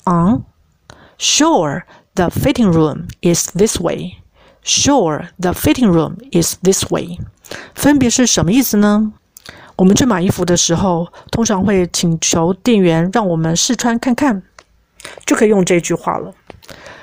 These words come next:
May I try it on? May I就是我可以点点点吗？这边的动词是试穿，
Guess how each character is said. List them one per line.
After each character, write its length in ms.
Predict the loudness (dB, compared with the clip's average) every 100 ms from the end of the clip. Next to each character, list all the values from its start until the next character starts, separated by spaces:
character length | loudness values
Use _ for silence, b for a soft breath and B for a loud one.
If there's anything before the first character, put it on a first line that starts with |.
| B 2
May 200 | 4 4
I 220 | 2 -2 -4
try 300 | -2 -2 0
it 160 | -4 -4 -2
on? 680 | 0 2 0 -4 -4 -4 -6 B B 0
May 200 | 2 4
I 220 | 2 0
就 160 | -2 -2
是 160 | 0
我 180 | 0 0
可 260 | -2 0 2
以 160 | 2
点 280 | 2 0 0
点 180 | 2 2
点 180 | 2 0
吗？ 440 | 2 2 2 -2 -6 B B B
这 80 | -2
边 100 | 2
的 80 | 2
动 240 | 2 0
词 200 | 0 -2
是 400 | -2 0 0 0
试 260 | -2 -2 -2
穿， 540 | 0 -2 0 -2 -4